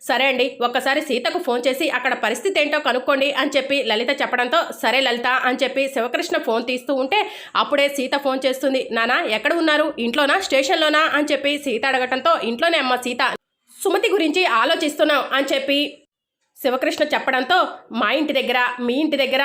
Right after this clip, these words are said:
అన్ని చోట్ల కూడా సుమతి అత్తయ్య ట్రాఫిక్కే మాట్లాడుతున్నారు" అని చెప్పి సీత అనటంతో, "ట్రాఫిక్ కాదమ్మా, టాపిక్" అని చెప్పి శి-, శివకృష్ణ చెప్పడంతో, "అదేలే నాన్న" అని చెప్పి సీత అంటుంది. "అవును,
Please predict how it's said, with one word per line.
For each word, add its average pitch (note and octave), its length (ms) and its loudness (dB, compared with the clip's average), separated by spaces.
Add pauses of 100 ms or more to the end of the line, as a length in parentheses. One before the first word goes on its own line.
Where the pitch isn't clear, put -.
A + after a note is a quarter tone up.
(200)
అన్ని D#4 340 0
చోట్ల D#4 160 0
కూడా D4+ 240 2 (320)
సుమతి C#4 300 -2
అత్తయ్య D4+ 420 2 (720)
ట్రాఫిక్కే D#4 500 0
మాట్లాడుతున్నారు" D#4 680 2
అని C#4 360 0
చెప్పి C#4+ 280 0
సీత C4 320 -2
అనటంతో, C#4 500 0
"ట్రాఫిక్ D4+ 680 0
కాదమ్మా, A#3+ 400 2 (200)
టాపిక్" C4+ 380 0 (100)
అని C#4 200 0
చెప్పి C#4 400 -2 (220)
శి-, A#3 120 -14
శివకృష్ణ C4 520 -2
చెప్పడంతో, B3+ 520 0 (140)
"అదేలే D#4 300 2
నాన్న" D4+ 240 2 (220)
అని C#4 180 0
చెప్పి D4 260 0
సీత A#3+ 340 -2
అంటుంది. C#4 560 2
"అవును, A#3+ 260 2